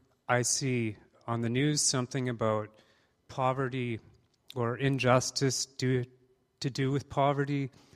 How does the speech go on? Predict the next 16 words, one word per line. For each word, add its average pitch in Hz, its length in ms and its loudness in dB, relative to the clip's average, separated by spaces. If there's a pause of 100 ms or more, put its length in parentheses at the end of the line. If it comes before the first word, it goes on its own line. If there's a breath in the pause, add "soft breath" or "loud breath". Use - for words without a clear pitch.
(300 soft breath)
that 127 220 4
just, - 420 -2
it 131 140 -4
hits 127 320 -4
me. 98 220 -8 (640 soft breath)
So 131 400 2 (1400)
that's - 280 -6
what 131 140 0
I've 127 160 6
tried 120 520 6 (220)
to 113 320 -2 (140)
focus - 680 -2 (200)
my 117 160 0
life 107 300 0
on. 110 340 0 (2500 soft breath)
Uh, 120 600 4